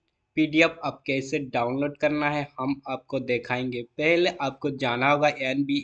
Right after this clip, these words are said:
एस पी डॉट इन, इसको site में visit करना है।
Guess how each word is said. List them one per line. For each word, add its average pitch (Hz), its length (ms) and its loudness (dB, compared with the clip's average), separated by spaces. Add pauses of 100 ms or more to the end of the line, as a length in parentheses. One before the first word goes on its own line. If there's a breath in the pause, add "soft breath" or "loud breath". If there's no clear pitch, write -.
एस 131 160 -6 (100)
पी 135 100 -4 (140)
डॉट 127 280 -4
इन, 131 140 -8 (120)
इसको 143 280 -6
site 127 360 -2
में 135 140 0
visit 123 380 -8
करना 131 300 -4
है। 113 220 -2